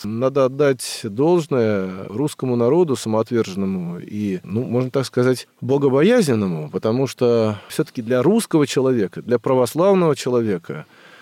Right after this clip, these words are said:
любовь к родине — это одна из, э, заповедей, которые дал нам Иисус Христос по поводу «возлюби ближнего своего, как самого себя». То есть вот это каждый нормальный человек воспринимает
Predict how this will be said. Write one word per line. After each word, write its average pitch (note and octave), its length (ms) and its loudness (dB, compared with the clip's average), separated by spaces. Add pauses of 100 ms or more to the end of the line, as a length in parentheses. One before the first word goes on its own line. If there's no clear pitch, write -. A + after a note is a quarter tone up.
(260)
любовь D3+ 320 2
к - 100 -16
родине — C#3+ 580 2 (140)
это C#3 340 0
одна A#2+ 360 -2
из, A2 360 -8 (100)
э, - 200 -8
заповедей, E2+ 580 -2
которые E2+ 640 -2
дал A2+ 260 2
нам F#2+ 180 -2
Иисус G#2 260 -4
Христос D3+ 580 0 (400)
по - 100 -6
поводу B2+ 380 2
«возлюби G#2+ 420 2
ближнего G#2 460 0
своего, F#2+ 500 -4 (220)
как F2+ 100 -6
самого F#2+ 340 0
себя». F2 360 -4
То G2+ 100 -2
есть - 180 -6 (540)
вот C3 240 -4 (160)
это E3+ 380 2
каждый C3 340 0
нормальный C3+ 540 2
человек A#2+ 560 0
воспринимает B2+ 800 0